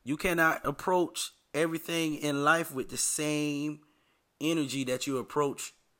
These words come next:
the first one." Like I always tell dudes that. I say, "I can't approach the, every chick in life with the same game. It ain't gonna work every time."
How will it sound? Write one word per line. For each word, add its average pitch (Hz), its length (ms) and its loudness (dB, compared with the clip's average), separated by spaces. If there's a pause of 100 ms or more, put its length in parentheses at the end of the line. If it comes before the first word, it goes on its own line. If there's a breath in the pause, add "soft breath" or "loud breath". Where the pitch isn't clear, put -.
(220)
the 113 100 -6
first 156 400 2
one." 82 180 -14 (720)
Like 131 200 -2
I 147 100 6
always 156 240 4
tell 175 240 -4
dudes 143 300 -6
that. 113 200 -6
I 143 60 -6
say, - 140 -6
"I 165 100 2
can't 180 260 -10
approach 147 500 -4 (200)
the, 139 160 -10 (180)
every 143 240 -8
chick 151 220 -8
in 135 160 -8
life 160 320 -2 (500 soft breath)
with 135 200 -4
the 139 80 -4
same 151 720 0
game. 156 500 0 (800)
It 139 160 -2
ain't 147 160 0
gonna 156 180 2
work 190 240 8
every 120 240 -4
time." 101 300 -6